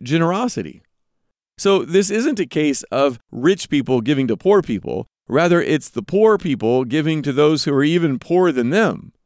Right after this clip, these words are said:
The Christians in Jerusalem were in dire straits, but so were many of the Gentile Christians. In addition to extreme poverty, they were going through a severe trial. What was the nature of that trial? Well, we don't know, but more than likely, they themselves were experiencing persecution,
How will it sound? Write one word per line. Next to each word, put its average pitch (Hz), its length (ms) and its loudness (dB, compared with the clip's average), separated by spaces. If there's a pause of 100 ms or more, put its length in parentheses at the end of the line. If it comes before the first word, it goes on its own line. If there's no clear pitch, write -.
(420)
The 131 140 0
Christians 214 420 -2
in 165 140 0
Jerusalem 123 520 -2
were 123 120 -2
in 117 100 -2
dire 135 300 -2
straits, 180 420 -2
but 135 280 0
so 180 220 -2
were 320 120 2
many 170 220 0
of 147 60 0
the 110 100 0
Gentile 127 440 0
Christians. - 520 -12 (520)
In 196 160 0
addition 131 560 -2
to 143 220 0
extreme 185 680 -4
poverty, 175 580 -4 (240)
they 170 160 4
were 185 120 2
going 151 280 0
through 131 180 -2
a 117 60 0
severe 131 340 0
trial. 92 500 -4 (400)
What 135 160 0
was 160 100 0
the 135 100 2
nature 135 340 0
of 180 60 2
that 190 180 2
trial? 190 520 -2
Well, 170 340 0
we 131 140 0
don't 196 220 2
know, 113 280 0 (320)
but 123 160 0
more 190 220 2
than 190 140 2
likely, 131 440 -2
they 139 160 2
themselves 139 560 0
were 120 140 0
experiencing 113 640 -6
persecution, 98 720 -8